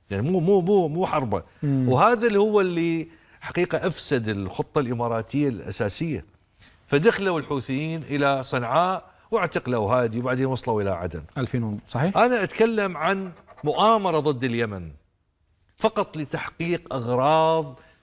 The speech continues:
Speaker 1: كان يراد على أساس ضد الإخوان وما شاكل، لكن هي القصة أيضًا تتعلق بتخريب اليمن. عدن لماذا هي مهمة ل-، للإمارات؟ ليش عدن بالتحديد؟
Speaker 2: ل- مهم.
Speaker 1: عدن، ميناء عدن تاريخيًا هو الميناء الأهم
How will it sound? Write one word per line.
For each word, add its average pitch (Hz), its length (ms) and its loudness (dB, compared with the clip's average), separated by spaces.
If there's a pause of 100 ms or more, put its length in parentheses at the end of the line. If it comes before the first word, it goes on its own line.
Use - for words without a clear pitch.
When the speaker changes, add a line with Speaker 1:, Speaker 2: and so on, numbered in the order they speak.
Speaker 1:
كان 190 320 2
يراد 160 380 0
على 135 200 -2
أساس 151 220 -2
ضد 139 180 -6
الإخوان 131 520 -2
وما 98 200 -8
شاكل، 123 440 -2
لكن 135 260 -2
هي 139 100 -2
القصة 160 380 -2
أيضًا 170 320 2 (300)
تتعلق 175 460 -2
بتخريب 185 440 -2
اليمن. 131 360 -2 (320)
عدن 220 340 2
لماذا 196 380 0
هي 160 120 0
مهمة 131 360 -4
ل-، 85 240 -8 (600)
للإمارات؟ 107 580 -4 (220)
ليش 202 200 0
عدن 147 260 -2
بالتحديد؟ 85 500 -10 (100)
Speaker 2:
ل- 143 120 -2 (720)
مهم. 127 120 -2
Speaker 1:
عدن، 170 480 0 (480)
ميناء 127 400 0
عدن 90 400 -6 (160)
تاريخيًا 120 760 -2 (120)
هو 170 160 4
الميناء 165 400 0
الأهم 156 540 -2